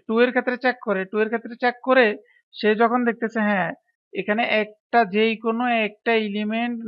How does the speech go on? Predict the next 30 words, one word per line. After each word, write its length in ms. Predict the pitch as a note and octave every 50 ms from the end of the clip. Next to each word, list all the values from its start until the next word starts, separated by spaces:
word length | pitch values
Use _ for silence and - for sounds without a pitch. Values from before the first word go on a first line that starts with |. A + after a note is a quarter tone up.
| G3+
নয়ের 220 | G3+ G3+ G3+ G3+ G3+ -
থেকে 180 | A3+ G#3 A#3+
ছোট 220 | A3+ - B3+ G3+ G#3
পাওয়া 260 | G#3 A3+ A3+ A#3 A#3
গেছে, 200 | A3 A#3 A#3 B3+ A#3
তখন 200 | A3 G3 G#3+ G#3+ -
সে 60 | A#3
একটা 200 | A3 G#3 - A#3
এলিমেন্টকে 480 | A3+ A3 A3 A3 A3+ A3 A3 - A3+
কি 120 | A3+ - A#3
করে? 340 | - A#3 A3+ A#3+ C4 F4 - - _ _ _ _ _ _ _ _ - - -
এ, 280 | F#3 F#3+ F#3+ F#3+ F#3+
ওইটার 280 | - - G3+ F#3+ G3+ G3+
সাথে 180 | G3+ A3 G#3+
ওয়ান 260 | A#3+ A3+ G#3+ G#3+ A3+ A3+
যোগ 220 | A#3+ B3+ B3+ - -
করে 220 | - B3 C4+ C#4+
সাথে 340 | C4+ - - A#3+ A#3 B3 B3+
সাথে 220 | B3+ C4 B3 B3
এখানে 340 | F#4 A#4+ B3+ G#3+ A#3 A#3+ B3
রিটার্ন 360 | A#3 A3 G3+ G#3 G#3 G3 G3
করে 220 | F3+ - F3+ E3+ D#3+
দেয়। 120 | C#3+ D3
সে 160 | - - G#3
কিন্তু 240 | G3 A3+ A3+ G#3 B3
আর 100 | B3 B3+ C#4 C#4 - _ _ _ _ _ _
লুপের 320 | G3 F#3 G3 G3 A3+ A#3+ A#3+
বাইরে 520 | F#3+ E3 F#3 F3+ F3+ F#3 F#3+ F#3+ G#3 G#3
আসে 220 | G3 F3+ - - D3+
না। 180 | D#3 E3 -